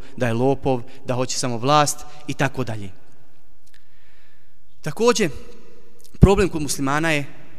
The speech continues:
skriveni širk, kao što ga Božji poslanik, sallallahu alejhi ve sellem, nazvao, a to je da većina muslimana što rade, da je malo onih, nažalost, koji to stvarno rade u ime Allaha.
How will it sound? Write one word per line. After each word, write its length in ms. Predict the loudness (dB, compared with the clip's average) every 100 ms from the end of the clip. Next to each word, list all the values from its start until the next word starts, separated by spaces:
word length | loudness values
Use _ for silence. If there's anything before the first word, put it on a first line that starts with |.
| -6 -6 -6 -6 -6 -6 -6 -4
skriveni 460 | -2 0 2 2 2
širk, 220 | 0 -2 -2
kao 140 | -2
što 120 | 0 -2
ga 100 | -2
Božji 220 | -2 -2
poslanik, 300 | -2 -2 0
sallallahu 420 | 0 2 2 2
alejhi 160 | -2 -2
ve 40 |
sellem, 200 | -2 0
nazvao, 400 | 0 2 0 0 -4 -6 -6 -6 0
a 120 | 2
to 240 | 6 6
je 200 | 6 4 -4 -6 -6 -6 -6 -6 -6 -6 -6 -6 -4
da 460 | 0 0 0 -2 -6 -6 -4 -2
većina 300 | 0 2 2
muslimana 520 | 2 2 2 4 2
što 180 | 0 0
rade, 400 | 2 2 0 -4 -4 -6 -6 -6 -6 -6 -2
da 160 | 4 6
je 100 | 8
malo 260 | 8 8
onih, 220 | 6 4 2
nažalost, 340 | 2 0 0
koji 160 | 0 0
to 140 | 0
stvarno 280 | 0 2 2
rade 280 | 2 0 -2 -4 -2
u 80 | 0
ime 140 | 2
Allaha. 420 | 0 0 0 -2